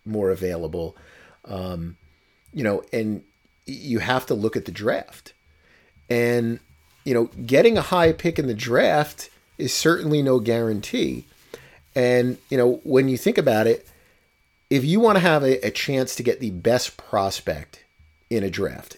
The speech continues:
and it doesn't mean that getting the number one pick is gonna get you the best prospect. Most of the time it doesn't. Most of the time the other, other players end up outperforming, um, that particular player. But at least you have the opportunity to select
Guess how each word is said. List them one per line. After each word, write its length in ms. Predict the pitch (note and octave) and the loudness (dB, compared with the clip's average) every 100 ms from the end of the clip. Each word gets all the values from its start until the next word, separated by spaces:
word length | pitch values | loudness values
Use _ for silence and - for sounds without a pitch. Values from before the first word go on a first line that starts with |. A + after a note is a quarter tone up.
| - | -2
and 120 | A#2+ | 0
it 80 | A2+ | 6
doesn't 320 | F3 F3+ D#3 | 6 6 2
mean 240 | D3+ D3+ B2+ | 0 2 0
that 140 | F#2 | 2
getting 260 | A2+ A2+ A2+ | 2 4 2
the 80 | |
number 180 | G#2 G#2 | -2 -2
one 220 | G2 F#2 | -2 -4
pick 420 | F2 B2+ G2+ F#2 - - _ _ _ _ _ | -4 -2 -2 -2 -10 -20 _ _ _ _ _
is 400 | A#2 G#2+ G2+ F#2+ | 2 2 2 -4
gonna 240 | - C#3+ G#2 | -2 -2 -2
get 260 | F2 A#2+ | 0 0
you 80 | C3 | 0
the 100 | F#2 | -6
best 260 | F2 E2 - | -4 -4 -2
prospect. 520 | D3+ B2 - - _ - | 0 0 -4 -14 _ -12
Most 320 | G#2 G2+ A2 | -4 0 0
of 60 | G#2 | -4
the 60 | |
time 260 | F2+ G#2+ F2 | -6 -6 -6
it 200 | C2+ - | -8 -4
doesn't. 340 | G2 F2+ - D2 | -2 -2 -4 -6
Most 200 | F#2+ G2 | -6 -6
of 80 | |
the 60 | F2 | -8
time 380 | G#2+ F#2+ F#2 E2+ _ - _ _ _ _ _ _ _ - | -6 -4 -6 -8 _ -20 _ _ _ _ _ _ _ -18
the 600 | G#2+ G#2 - G#2+ F#2+ F#2+ _ _ _ - | -14 -14 -6 -4 -4 -10 _ _ _ 0
other, 300 | B2 A#2 F#2+ - _ - | 4 4 2 -6 _ -2
other 180 | A#2 G2 | 0 0
players 440 | B2 A2+ G2 F#2+ | 0 0 0 -2
end 140 | G2 | -2
up 60 | F2+ | -2
outperforming, 920 | F#2+ - - - C3 A#2 G#2+ G2 F#2+ _ _ _ - | -2 -4 -10 -10 -4 -2 -2 -4 -8 _ _ _ -6
um, 420 | G2+ F#2 F2+ C#2+ - | -2 -2 -4 -10 -2
that 200 | B2+ - | -2 0
particular 400 | G#2+ G#2+ - D2 | -4 -6 -4 -6
player. 380 | - F3 G#3 - - - - - - | -2 -2 -2 -4 -10 -20 -20 -20 2
But 280 | D3+ D3+ | 6 6
at 140 | C#3+ D3 | 6 2
least 260 | F3 - | 2 0
you 60 | D#3+ | 0
have 180 | D3 C3 | 2 2
the 120 | B2 | 2
opportunity 580 | A#2+ - - D3 C#3 A#2+ | 2 0 -6 -4 -2 -2
to 80 | G#2 | -2
select 440 | - A2 G2+ - | -2 -2 -2 -6